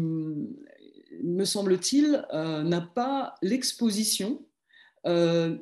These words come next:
ni forcément la reconnaissance, euh, qu'elle mérite, cette nouvelle vague.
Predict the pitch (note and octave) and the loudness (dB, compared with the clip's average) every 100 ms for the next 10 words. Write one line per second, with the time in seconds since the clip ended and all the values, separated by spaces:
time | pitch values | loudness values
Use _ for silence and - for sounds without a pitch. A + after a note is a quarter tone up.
0 | F#3 G3+ A3+ C#4 D4 - G#3 - A3+ A3+ | -4 2 6 6 4 2 -4 -4 -2 -2
1 | C4 A#3 E3+ D#3 A3+ B3+ A#3+ A3+ G#3+ - | 0 0 0 0 0 0 0 0 -2 -6
2 | F#3 E3+ - D#3 D3 D3+ _ _ _ - | -8 -10 -10 -8 -10 -12 _ _ _ -4
3 | C#3+ C#3+ C#3+ C#3 C3+ C3+ C3+ - D3+ D3+ | 0 0 0 2 0 -2 -8 0 4 6
4 | D3+ C#4+ - - - _ _ _ - D#3 | 4 0 -4 -8 -10 _ _ _ -12 -8
5 | D#3+ D3 C3 D3+ G#3+ | 0 0 0 -2 -4